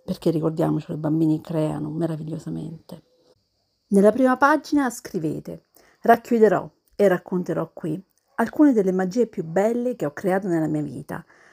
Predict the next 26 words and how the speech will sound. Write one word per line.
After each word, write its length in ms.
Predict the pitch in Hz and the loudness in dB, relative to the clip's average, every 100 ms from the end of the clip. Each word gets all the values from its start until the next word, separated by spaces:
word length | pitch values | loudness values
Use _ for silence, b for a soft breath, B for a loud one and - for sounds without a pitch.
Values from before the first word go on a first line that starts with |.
| b b | b b
affinché 560 | 170 160 - 165 - 165 | -6 -6 -2 -2 -2 -2
quando 280 | 196 202 180 | 0 2 2
ne 100 | 156 | 2
avrò 180 | 151 | -2
bisogno 760 | 151 160 156 - 151 160 165 - | -8 -8 -8 -8 -8 -8 -10 -6
mi 140 | 190 202 | 0 0
ricorderanno 680 | 214 208 185 196 220 240 | 2 0 2 0 0 -2
che 120 | 165 165 | -4 -6
sono 240 | - 160 | -4 0
un 160 | 160 175 | 0 0
essere 420 | 190 - 196 175 | -2 -6 -8 -8
magico 720 | 160 151 151 - 160 156 175 | -8 -10 -12 -16 -14 -14 -8
in 160 | - 170 | 0 2
grado 260 | 175 196 190 | 4 2 -2
di 140 | 156 | -8
creare 560 | - 151 156 147 143 _ | -6 -2 -2 -2 -6 _
ogni 380 | 190 196 180 - | -2 0 -4 -8
cosa 500 | - 185 214 - 262 - _ | -8 -6 -8 -10 -12 -14 _
desidero, 680 | 175 160 165 160 170 170 160 b b b b - | -10 -10 -12 -12 -12 -14 -20 b b b b -2
anche 360 | 185 196 - | 0 0 -4
quelle 380 | 190 160 151 170 | -8 -8 -8 -10
che 140 | - 196 | -12 -12
sembrano 520 | - 147 151 165 185 | -10 -10 -10 -12 -12
difficili 680 | 180 190 - 160 147 175 165 | -10 -10 -10 -12 -10 -12 -8
o 80 | - | -2
impossibili." 880 | 160 160 160 - 175 165 185 165 | -2 -2 -12 -12 -14 -16 -16 -14